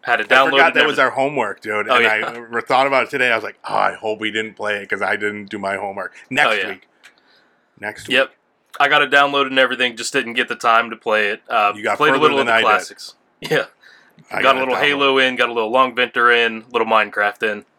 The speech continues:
Speaker 2: Nice. You still enjoying the Long Winter? That's,
Speaker 1: Yeah,
Speaker 2: uh,
Speaker 1: it's pretty good. I think we've hit, like, end game, though.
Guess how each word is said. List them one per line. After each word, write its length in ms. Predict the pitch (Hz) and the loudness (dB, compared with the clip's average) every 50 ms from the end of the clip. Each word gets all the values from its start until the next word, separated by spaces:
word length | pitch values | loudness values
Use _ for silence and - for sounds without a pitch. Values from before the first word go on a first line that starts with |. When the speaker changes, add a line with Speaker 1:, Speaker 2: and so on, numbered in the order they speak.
| _ _ _ _ _ - | _ _ _ _ _ -10
Speaker 2:
Nice. 300 | 104 101 95 95 - 110 | -8 -8 -8 -8 -10 -14
You 60 | 104 | -12
still 200 | - - 127 117 | -8 -4 -4 -4
enjoying 320 | 117 107 120 113 113 113 | -4 -2 -2 -2 -2 -2
the 100 | 110 104 | -4 -4
Long 240 | 104 104 104 107 107 | -2 -2 -4 -4 -4
Winter? 440 | 107 113 110 107 113 110 101 - - - _ _ _ _ _ - - | -4 -6 -4 -2 -2 -4 -4 -6 -12 -18 _ _ _ _ _ -18 -18
That's, 180 | 110 101 - | -18 -12 -2
Speaker 1:
Yeah, 140 | 131 175 214 | 2 4 4
Speaker 2:
uh, 200 | 208 190 - - - _ _ | 4 2 -2 -8 -16 _ _
Speaker 1:
it's 140 | - 160 - | -8 -8 -2
pretty 160 | - 202 175 | -2 -2 -2
good. 220 | 165 165 165 131 123 | 2 2 4 4 4
I 80 | 123 | 2
think 160 | 131 165 160 175 | -2 -4 -4 -4
we've 160 | 180 - 139 | -4 -4 -4
hit, 280 | - 175 180 170 - | -4 -2 -2 -2 0
like, 220 | 156 143 131 127 - | 0 0 0 0 0
end 240 | 151 147 143 127 117 | -4 -4 -4 -2 0
game, 300 | 135 127 117 107 104 101 | 0 0 0 -2 -2 -4
though. 300 | 101 101 98 98 - | -2 -2 -2 -4 -6